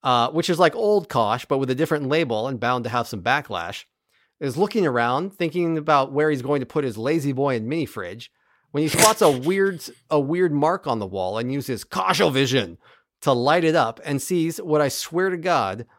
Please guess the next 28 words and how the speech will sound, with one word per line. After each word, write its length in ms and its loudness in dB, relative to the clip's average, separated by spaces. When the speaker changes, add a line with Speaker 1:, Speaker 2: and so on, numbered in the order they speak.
Speaker 1:
is, 160 -2
like, 300 2
clip 400 0
art 240 4
versions 800 0
of 140 -2
Morden 440 2
and 180 -4
his 120 -2
shadow 400 2
buddies 480 -8
in 300 0
ninety 420 0
neon 420 0
spray 440 -4
paint 360 -10
on 200 -8
the 80 -8
wall. 500 -6
It's, 400 -2
it's 180 2
real 280 2
bad. 340 -4
Uh, 340 -2
the 100 -2
graphics 380 2
department 440 -2
really, 440 0